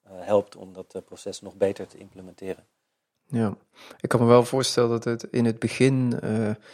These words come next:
Speaker 2: inderdaad best wel, zeker als je met zo'n start, dat, dat het best wel veel tijd, eh,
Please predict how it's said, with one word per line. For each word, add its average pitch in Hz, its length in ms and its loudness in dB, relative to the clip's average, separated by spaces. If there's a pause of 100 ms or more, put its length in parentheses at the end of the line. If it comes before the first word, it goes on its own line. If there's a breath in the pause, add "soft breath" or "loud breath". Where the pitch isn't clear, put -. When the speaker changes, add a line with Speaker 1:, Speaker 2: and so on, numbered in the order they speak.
(280 loud breath)
Speaker 2:
inderdaad 113 400 2
best 117 180 4
wel, 123 400 2 (180)
zeker 120 420 0
als 117 180 0
je 117 100 0 (440)
met 127 180 -4
zo'n 156 120 -2
start, 135 400 4
dat, - 220 2
dat 123 140 -2
het 117 80 -6
best - 200 4
wel - 80 -8
veel 117 260 0
tijd, 131 380 4
eh, - 320 -2